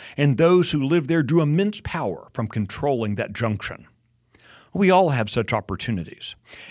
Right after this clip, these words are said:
Each of us is placed somewhere in which we interact directly or indirectly with thousands of people. Where are you? Are we using our position? Maybe it's an actual geographic position,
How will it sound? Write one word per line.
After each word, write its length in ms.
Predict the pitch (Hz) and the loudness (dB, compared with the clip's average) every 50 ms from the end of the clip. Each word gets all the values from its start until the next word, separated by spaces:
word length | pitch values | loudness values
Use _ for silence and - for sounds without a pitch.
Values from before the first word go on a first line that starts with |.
| - _ | -20 _
Each 240 | - 170 175 - - | -2 -2 0 0 0
of 140 | 151 135 127 | 0 0 0
us 340 | 123 117 120 135 135 - - | 0 0 -2 -4 -6 -8 -8
is 120 | 104 - | -10 -10
placed 360 | - - 135 120 110 - - | -6 -4 -4 -2 -2 -2 -4
somewhere 680 | - - - 214 233 190 110 85 78 76 67 58 - _ | -2 2 2 4 4 2 0 -2 -6 -10 -16 -20 -16 _
in 140 | - 117 107 | -4 -4 -2
which 280 | 104 110 98 - - 117 | -2 -2 -4 -4 -6 -4
we 120 | 131 170 | -4 -2
interact 560 | 156 156 165 147 107 90 92 117 120 _ - _ - | 0 0 0 -2 -2 -4 -6 -10 -14 _ -20 _ -4
directly 580 | 98 110 101 113 120 123 - - 135 143 156 147 | -4 -2 0 0 -2 -4 -6 -6 -4 0 0 0
or 140 | 127 110 117 | 0 2 2
indirectly 480 | 135 135 127 139 139 131 - 156 160 | 2 2 2 0 -2 0 0 -2 0
with 180 | 143 143 120 - | 0 0 0 0
thousands 520 | - 127 139 151 156 127 139 147 139 - | -2 2 2 2 2 2 0 -2 -2 -4
of 80 | 151 _ | -8 _
people. 420 | - 139 117 - - - - _ _ _ _ _ _ _ _ _ _ _ _ _ _ _ _ _ | -4 -4 -4 -4 -6 -12 -12 _ _ _ _ _ _ _ _ _ _ _ _ _ _ _ _ _
Where 220 | - - 196 220 | -2 0 0 2
are 80 | 160 107 | 0 -2
you? 420 | 82 82 87 87 73 - - - - _ _ _ _ _ - - - - - | -2 -4 -6 -6 -6 -6 -10 -18 -20 _ _ _ _ _ -20 -18 -18 -6 4
Are 120 | 156 156 147 | 6 6 6
we 160 | 135 170 190 | 8 6 4
using 400 | 180 165 160 143 151 165 160 151 | 4 2 2 2 2 0 -2 -2
our 220 | - 127 135 131 127 | -2 0 0 0 0
position? 800 | - - - 107 85 76 98 110 - - - 196 220 220 - _ _ - - - - | 0 -2 -2 -2 0 0 0 0 0 0 0 0 -2 -2 -4 _ _ -20 -20 -8 -2
Maybe 420 | - 185 214 226 185 185 175 170 - - - - | 2 2 2 4 2 0 -2 -2 -4 -10 -6 -6
it's 160 | 160 139 - | -4 -2 0
an 100 | 151 - - - | -2 -2 -4 -4
actual 460 | 127 131 139 131 - - 143 143 139 | -4 -2 -2 -4 -2 0 2 2 2
geographic 600 | 117 98 139 127 101 92 127 117 104 - 113 - | 2 2 2 2 2 2 0 0 2 -2 -6 -4
position, 420 | - 107 92 95 98 - - 170 | -2 -4 -2 -2 -4 -4 -4 -6